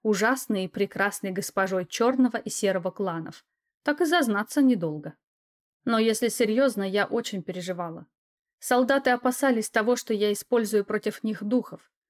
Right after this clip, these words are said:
Любое неверное движение с моей стороны могло быть воспринято как нападение. Меня бы просто убили на месте, не разбираясь в деталях. Поэтому я старалась не двигаться, и даже дышала через раз.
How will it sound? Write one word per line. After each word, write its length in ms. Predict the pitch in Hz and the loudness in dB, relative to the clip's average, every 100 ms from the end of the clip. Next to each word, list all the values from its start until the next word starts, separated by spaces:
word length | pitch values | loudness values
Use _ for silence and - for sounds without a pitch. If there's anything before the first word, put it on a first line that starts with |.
| _ - | _ 0
Любое 480 | 254 254 277 269 247 | 4 4 6 6 6
неверное 560 | 247 254 254 226 208 | 6 4 4 4 2
движение 560 | 202 240 240 302 247 202 | 2 2 4 6 4 2
с 100 | - | -2
моей 240 | 202 196 | -4 -4
стороны 560 | 196 214 208 208 175 160 _ - | -2 0 0 0 -2 -8 _ -2
могло 320 | 233 226 262 | 0 4 4
быть 180 | 247 226 | 2 0
воспринято 640 | 220 - 269 269 240 190 | -2 -2 2 4 4 0
как 180 | 226 233 | -2 0
нападение. 680 | 247 254 233 226 175 160 - _ _ _ - | 2 2 2 0 0 -4 -8 _ _ _ 0
Меня 260 | 320 330 | 4 6
бы 120 | 262 262 | 4 2
просто 360 | 294 285 - | 0 0 2
убили 400 | 254 233 269 226 | 2 4 4 4
на 160 | 190 196 | 2 -2
месте, 480 | 196 175 - 165 - | -4 -6 -10 -12 -4
не 120 | 240 | 0
разбираясь 560 | 240 240 233 240 190 - | 2 2 2 4 2 2
в 100 | 214 | -2
деталях. 580 | 247 240 214 180 - _ _ _ _ _ _ | -2 0 0 0 -8 _ _ _ _ _ _
Поэтому 420 | 214 202 202 196 | 2 2 2 -2
я 200 | 202 202 | 0 0
старалась 540 | 202 - 208 202 190 - | 0 0 2 2 0 -4
не 100 | 196 | -6
двигаться, 580 | 180 247 208 - - - _ _ _ | -2 0 0 -4 -10 -14 _ _ _
и 80 | 285 | 2
даже 280 | 240 220 220 | 4 2 0
дышала 480 | 202 220 254 180 170 | -2 0 0 0 -2
через 320 | - 196 196 | -6 -4 -2
раз. 360 | 185 160 - | -4 -6 -10